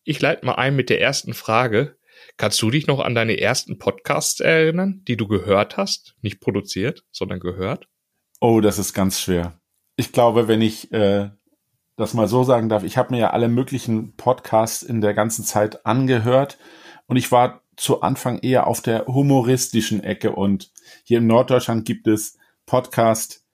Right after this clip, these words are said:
Speaker 2: die hört man und sie sollen lustig sein und zum Glück gehen sie nur ein, zwei Minuten. Ähm, ich möchte den Namen eigentlich fast gar nicht sagen, aber ich sag ihn jetzt doch. Kennst du die Fräses?
Speaker 1: Nee, nicht bei uns
Speaker 2: Okay.
Speaker 1: angekommen.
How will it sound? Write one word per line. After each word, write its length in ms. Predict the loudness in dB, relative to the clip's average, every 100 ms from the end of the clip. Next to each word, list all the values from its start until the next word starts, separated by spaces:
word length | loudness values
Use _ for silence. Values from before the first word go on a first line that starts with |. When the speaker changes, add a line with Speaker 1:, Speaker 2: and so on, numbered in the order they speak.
| _ _ _
Speaker 2:
die 140 | 0 4
hört 280 | 4 4
man 220 | 0 0 -2
und 300 | -8 -8 _ _ _ _ _ _ _ -20
sie 480 | -20 _ -12 -6 2
sollen 260 | 4 6
lustig 380 | 4 2 0 0
sein 240 | 2 2
und 60 | 0
zum 180 | -2 -2
Glück 180 | -2 0
gehen 180 | -2
sie 120 | 0 0
nur 160 | 0
ein, 140 | 0 -2
zwei 200 | -2 0
Minuten. 640 | 2 2 2 -2 -4 -6 _ _ _ _ 0
Ähm, 260 | 2 2 -2
ich 100 | -2
möchte 240 | -2 0
den 60 | 2
Namen 240 | 2 2
eigentlich 260 | 0 -2 -4
fast 360 | -2 -2 0
gar 120 | 2 2
nicht 140 | 2
sagen, 220 | 0 0
aber 120 | 0
ich 80 | 0
sag 220 | 0 0
ihn 80 | 0
jetzt 240 | -4 -2 0
doch. 200 | -2 -2
Kennst 380 | -2 -2 -4
du 320 | -2 0 -2 -4
die 80 | -4
Fräses? 1080 | -4 -2 2 4 4 4 2 0 -6 -14 _ _ _ _ _ _ _ _ _ -10
Speaker 1:
Nee, 220 | -8 -10 -20 -20 -20 -4
nicht 180 | -4 2
bei 120 | 2
uns 120 | 4
Speaker 2:
Okay. 100 | 4
Speaker 1:
angekommen. 420 | 4 2 0 0